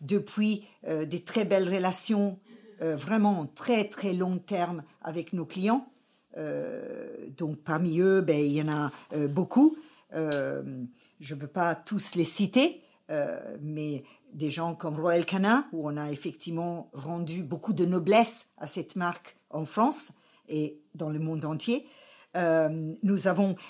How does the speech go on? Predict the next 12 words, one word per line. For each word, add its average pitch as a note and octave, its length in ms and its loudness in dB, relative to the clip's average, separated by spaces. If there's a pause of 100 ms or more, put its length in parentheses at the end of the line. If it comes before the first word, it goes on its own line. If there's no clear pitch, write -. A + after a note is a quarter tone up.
(160)
euh, E3 160 2
complètement, A3 840 6 (280)
euh, - 680 -4
refait G#3+ 580 4
à C#3+ 100 2
plusieurs G3+ 400 0
reprises G3+ 640 0
la D#3+ 160 0
marque E3+ 400 -4
Björg, F#3+ 640 2 (280)
donc, F3 520 -2
euh, C#3+ 420 -4